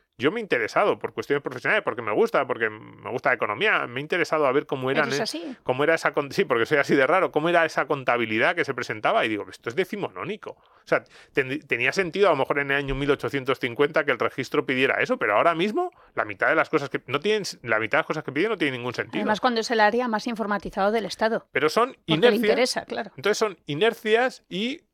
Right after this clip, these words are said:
Speaker 1: ju-, un, un, digamos, un, una pescadilla que se muerde la cola. Como yo estoy aquí, tengo que hacer algo, y como tengo que hacer ese algo, es por eso estoy aquí.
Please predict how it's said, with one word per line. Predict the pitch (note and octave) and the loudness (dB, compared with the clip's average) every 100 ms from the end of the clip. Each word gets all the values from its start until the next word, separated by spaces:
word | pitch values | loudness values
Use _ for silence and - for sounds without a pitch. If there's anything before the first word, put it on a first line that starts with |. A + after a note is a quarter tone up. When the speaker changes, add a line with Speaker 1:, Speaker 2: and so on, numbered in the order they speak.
| _ | _
Speaker 1:
ju-, | - G3+ F#3+ - | -16 -16 -14 -8
un, | G3 - | -8 -8
un, | G3+ | -6
digamos, | E3+ G3 A3+ A3 - - | 0 2 2 -2 -4 -4
un, | F3+ G#3 - | -2 -2 -4
una | F#3 G#3 | 0 0
pescadilla | G3+ - F#3+ G3+ F#3+ | 0 2 4 4 2
que | |
se | E3 | 0
muerde | D#3 D3+ B2 | 0 0 2
la | A2 | 0
cola. | G#2+ A#2 C#3 | 0 -2 -2
Como | B2+ B2+ | -2 0
yo | D#3 | -2
estoy | - F3+ | 0 0
aquí, | E3 G3 | 0 -2
tengo | E3 B2 C3+ | -4 -2 0
que | D3 | -2
hacer | D3 E3+ | 0 2
algo, | G3 G3 A#3 - | 2 2 0 0
y | C3+ | -6
como | A#2+ A#2 | -2 -2
tengo | C#3+ D3 | 0 0
que | D3 | 0
hacer | C#3+ D#3 | 2 2
ese | D3 D3+ | 2 2
algo, | D#3 E3 | 2 0
es | D#3+ | 0
por | C#3+ | 2
eso | C#3+ | 0
estoy | B2+ B2 G#2 | -2 -4 -4
aquí. | F#2+ B2 | -6 -10